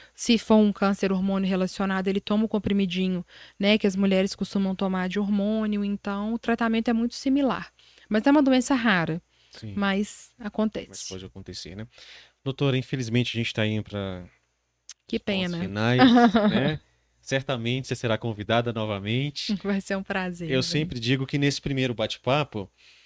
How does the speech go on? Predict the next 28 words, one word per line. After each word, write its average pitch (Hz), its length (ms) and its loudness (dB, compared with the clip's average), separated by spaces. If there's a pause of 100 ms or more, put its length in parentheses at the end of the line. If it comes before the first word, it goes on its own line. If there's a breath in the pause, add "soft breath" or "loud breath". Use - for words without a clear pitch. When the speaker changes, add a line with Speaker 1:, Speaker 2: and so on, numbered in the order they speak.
(260 soft breath)
Speaker 2:
a 107 60 -12
gente 131 200 -10
faz 143 240 -6
esse 143 140 -10
apanhado 151 340 -10
mais 127 180 -12
geral, 143 540 -6 (220)
né? 196 280 -10
E 208 60 -12
depois 233 680 -2
a - 80 -6
gente 226 300 -6 (480)
convida 202 480 -6
novamente 156 800 -4 (380 soft breath)
o 131 60 -6
especialista 147 760 -4
pra 277 160 -10
tratar 160 380 -8
aí 147 100 -4
de 135 120 -6
um 123 100 -4
tema 127 300 -4
mais 110 200 -4
específico, - 800 -10
que 120 80 -6
a - 20 -6
gente 113 240 -10
po-, 110 280 -10